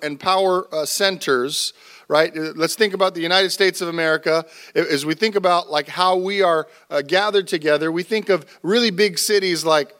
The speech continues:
Los Angeles, a big city, San Francisco on the West Coast, jump over to the East Coast, New York, Chicago. We've got these huge cities where there's a lot of big buildings and important businesses that take place.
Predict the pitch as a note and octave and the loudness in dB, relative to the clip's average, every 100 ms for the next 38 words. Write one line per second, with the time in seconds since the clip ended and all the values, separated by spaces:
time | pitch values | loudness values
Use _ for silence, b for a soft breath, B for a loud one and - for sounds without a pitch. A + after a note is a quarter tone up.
0 | - C3 C#3+ F3+ D#3+ C3+ B2 G#2+ A2+ C3+ | -6 -6 -4 -2 0 -2 -2 -4 -4 -2
1 | C#3+ - D3 A#2+ G2 - D3+ C#3 - E3 | -2 0 0 0 -2 -2 -2 -4 -2 -2
2 | D3 - C3 A#2+ A#2+ C3+ C3 - C3 A2 | 0 0 0 0 2 0 0 0 0 0
3 | - B B B - D3 C#3 C#3+ C3+ C#3 | -2 B B B -4 -2 4 4 4 0
4 | D#3+ D#3 - C3+ A#2+ C#3+ D#3 D#3+ D#3 D3 | -2 -2 2 0 0 -6 -6 -2 0 2
5 | A#2 b b - - - E3 D3+ C#3 C3 | 0 b b -12 -12 -4 0 0 0 -2
6 | C#3+ F#3 E3+ F3 D3 - A3+ A#3 A3+ - | 0 -2 -2 -6 -8 -6 -4 -2 -2 -4
7 | - A3 G#3 D3+ D#3+ D#3 B B - E3+ | 0 0 0 -2 -2 -2 B B -6 -6
8 | D#3+ F3 A3 A3+ F3+ b b - D3+ B3 | -2 0 0 0 -4 b b -20 -8 -4
9 | B3 G#3 F3 A#3+ A#3 G#3+ G3+ E3+ F3+ E3 | -2 -2 0 2 2 0 -2 -2 -2 -2
10 | E3+ G#3+ G#3+ G3+ E3 G3 G#3+ G#3+ G3 G#3 | 0 0 0 -6 0 0 2 0 0 0
11 | F3+ D#3+ F3 - F#3+ F#3 G3+ G3 D#3+ - | 0 2 0 2 0 2 2 2 2 -2
12 | - | -4